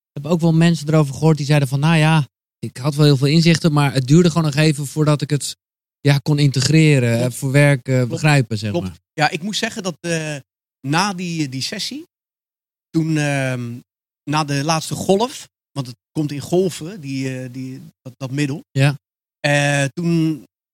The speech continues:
Speaker 2: ja, 's nachts was ik klaar om half vier en toen wist ik van, "Dit is de laatste golf." Nou, toen kon ik weer op mijn benen staan, toen ben ik gaan zitten, toen ben ik gaan schrijven, heb ik al die ervaringen en die
Speaker 1: Oké,
Speaker 2: inzichten
Speaker 1: oké.
Speaker 2: opgeschreven. En, eh, eigenlijk,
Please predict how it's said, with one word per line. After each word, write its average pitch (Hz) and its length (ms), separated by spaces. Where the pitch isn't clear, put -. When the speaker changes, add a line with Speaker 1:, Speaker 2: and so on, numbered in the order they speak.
Speaker 2:
ja, 156 300
's - 140
nachts 180 240
was 156 160
ik 131 80
klaar 170 240
om 151 100
half 151 200
vier 160 420
en 135 140
toen 139 320
wist 160 200
ik 147 140
van, 147 100
"Dit 156 100
is - 60
de 160 60
laatste 143 260
golf." 185 360
Nou, 135 80
toen 131 120
kon 160 100
ik 139 60
weer 147 100
op 135 60
mijn 135 100
benen 175 220
staan, 170 220
toen 156 100
ben 143 80
ik 127 60
gaan 127 100
zitten, 170 280
toen 139 80
ben 151 80
ik - 60
gaan - 160
schrijven, 156 300
heb 139 120
ik 143 80
al 147 100
die 147 120
ervaringen 147 500
en 135 60
die 143 140
Speaker 1:
Oké, 160 100
Speaker 2:
inzichten 143 240
Speaker 1:
oké. 135 100
Speaker 2:
opgeschreven. 160 500
En, 143 300
eh, 135 400
eigenlijk, 156 320